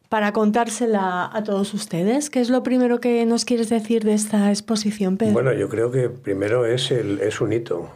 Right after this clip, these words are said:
Speaker 2: el hecho de que se haya podido reunir en la Fundación Mafre este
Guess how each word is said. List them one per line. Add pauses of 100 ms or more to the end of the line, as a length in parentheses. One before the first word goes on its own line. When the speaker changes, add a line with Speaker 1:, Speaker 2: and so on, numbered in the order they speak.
(160)
Speaker 2:
el
hecho
de
que
se
haya
podido
reunir (540)
en
la
Fundación
Mafre
este